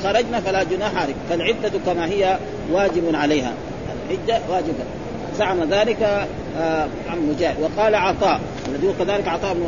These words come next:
أبي رباح، وهو كذلك من تلاميذ عبد الله بن عباس، قال ابن عباس: "آه، نسخت هذه الآية عدتها عند أهلها"، آه، نسخت هذه الآية، نسخت هذه الآية عدتها عند أهلها فتعتد حيث شاءت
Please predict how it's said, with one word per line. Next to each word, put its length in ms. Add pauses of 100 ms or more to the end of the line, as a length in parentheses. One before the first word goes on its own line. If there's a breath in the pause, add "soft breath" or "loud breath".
(100)
أبي 200
رباح، 260
وهو 200 (180)
كذلك 280
من 200
تلاميذ 340
عبد 200
الله 160
بن 100
عباس، 380 (340)
قال 140
ابن 160
عباس: 440 (680)
"آه، 320 (120)
نسخت 420
هذه 280
الآية 520 (260)
عدتها 420
عند 300
أهلها"، 680 (600)
آه، 280
نسخت 240
هذه 200
الآية، 540 (800)
نسخت 460
هذه 200
الآية 320
عدتها 360
عند 220
أهلها 440 (340 loud breath)
فتعتد 420 (220)
حيث 360
شاءت 320